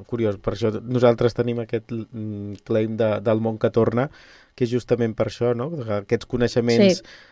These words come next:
Speaker 1: eh, oblidats que, en canvi, eren ben assumits pel nostre, la nostra societat fa dècades.
Speaker 2: Sí,
Speaker 1: Ah.
Speaker 2: no fa pas tant, no?
Speaker 1: Ah, escolta'm, i, i, i també és veritat que les masies, eh, eh,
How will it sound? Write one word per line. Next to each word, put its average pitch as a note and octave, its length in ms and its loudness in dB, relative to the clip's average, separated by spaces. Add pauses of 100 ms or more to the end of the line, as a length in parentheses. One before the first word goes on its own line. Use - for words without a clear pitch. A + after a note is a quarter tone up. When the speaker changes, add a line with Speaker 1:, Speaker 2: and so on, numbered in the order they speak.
(120)
Speaker 1:
eh, A#2+ 200 4
oblidats B2+ 680 4
que, B2 120 2 (460)
en G#2+ 60 -14
canvi, G#2 400 0
eren A2+ 280 2
ben G#2+ 160 2
assumits A2 480 -4
pel B2 220 0
nostre, G#2 420 -2
la G#2+ 140 2
nostra G#2+ 260 0
societat G#2 480 -2
fa A2+ 320 0
dècades. G#2 640 -4 (960)
Speaker 2:
Sí, F#3 320 4
Speaker 1:
Ah. G#3 60 -10 (500)
Speaker 2:
no F#3 100 -2
fa F3 160 2
pas F#3 220 -2
tant, D#3 280 0
no? D#3 120 -2 (300)
Speaker 1:
Ah, A2 320 2 (160)
escolta'm, D3 480 2
i, C3+ 200 2
i, C3 120 0 (160)
i A2 360 -2 (260)
també A#2+ 220 -4
és D3 60 0
veritat F3+ 340 2
que C#3 100 0
les B2 160 4
masies, D3+ 560 0 (460)
eh, A#2+ 120 -6
eh, G2 500 -6